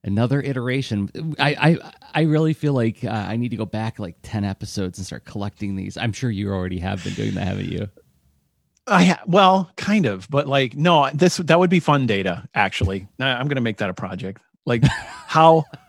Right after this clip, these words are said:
Speaker 2: <laughs> like, what is the plot of, like, what are the dimensions of this fa-, this a-, this aspect I emphasize or another? And, like, what, what zone is that?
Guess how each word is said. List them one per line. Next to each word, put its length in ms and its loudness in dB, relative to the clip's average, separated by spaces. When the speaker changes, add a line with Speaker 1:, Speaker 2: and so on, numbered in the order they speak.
Speaker 2:
<laughs> 680 -20
like, 240 4
what 260 4
is 160 4
the 120 4
plot 680 2
of, 580 2
like, 240 0
what 220 4
are 100 4
the 120 0
dimensions 720 0
of 400 -6
this 180 -4
fa-, 260 -6
this 280 -6
a-, 260 -4
this 460 -6
aspect 420 -4
I 100 -2
emphasize 520 -2
or 80 -4
another? 420 -4
And, 520 -4
like, 220 -2
what, 380 4
what 260 -2
zone 400 2
is 180 -4
that? 260 -6